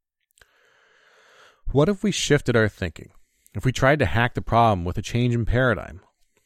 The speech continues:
What if we could enforce the law and create peace by m-, seeking ways to defend citizen rights? What if the police, who already have the ability to create coercive intervention via incarceration or punitive action,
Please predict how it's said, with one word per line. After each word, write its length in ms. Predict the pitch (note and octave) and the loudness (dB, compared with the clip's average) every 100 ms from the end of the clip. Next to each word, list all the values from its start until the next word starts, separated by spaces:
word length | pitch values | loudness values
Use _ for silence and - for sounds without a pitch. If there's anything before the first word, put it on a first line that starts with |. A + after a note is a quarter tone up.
| _ - | _ -2
What 120 | C3+ | 2
if 80 | F#3 | 4
we 80 | |
could 140 | D#3+ D#3 | 2 2
enforce 380 | C3 - C#3+ - | 0 2 2 2
the 120 | D3+ | 0
law 280 | A2 G2 G2+ | 2 2 0
and 100 | G2+ | -4
create 380 | - A#2 C3 | -2 -2 -2
peace 280 | - A2 G#2 | -4 -4 -2
by 140 | - F#2 | -4 -4
m-, 160 | F#2+ - | -4 -8
seeking 420 | - C#3+ D3 C3 | -6 -4 -4 -2
ways 220 | G2+ G2 | -2 -2
to 120 | - | -4
defend 500 | A2 G#2+ - C3+ B2+ | -4 -4 -2 -2 -2
citizen 360 | - G#2 - G2 | -2 -4 -4 -6
rights? 340 | F#2+ E2 - - _ _ _ _ _ _ _ - - | -8 -8 -14 -20 _ _ _ _ _ _ _ -18 -6
What 120 | B2 | -4
if 80 | A#2 | -2
the 100 | D#3 | -4
police, 420 | - A2 G#2 - - - - - - | 0 2 0 -2 -14 -20 -20 -10 0
who 100 | G#2+ | 4
already 240 | C#3+ E3+ | 4 4
have 180 | C3+ B2 | 2 2
the 80 | A2+ | 2
ability 300 | G#2+ G#2 G2+ | 2 2 0
to 80 | |
create 320 | - G#2+ F#2+ - | -4 -2 -2 -2
coercive 460 | G2+ A2 A#2 G2+ | -2 0 -2 -4
intervention 540 | F#2+ F2 G#2+ G2+ G2 F2 | -4 -2 -2 -2 -4 -4
via 200 | F2 F2+ | -4 -4
incarceration 920 | F2 - G#2 - F2+ F#2 F#2 F#2 F2+ | -6 -2 -2 -4 -6 -6 -6 -8 -8
or 140 | E2 | -10
punitive 380 | - A2+ F#2 E2+ | -8 -6 -4 -4
action, 480 | A2 A#2+ - D#2+ | -4 -4 -8 -12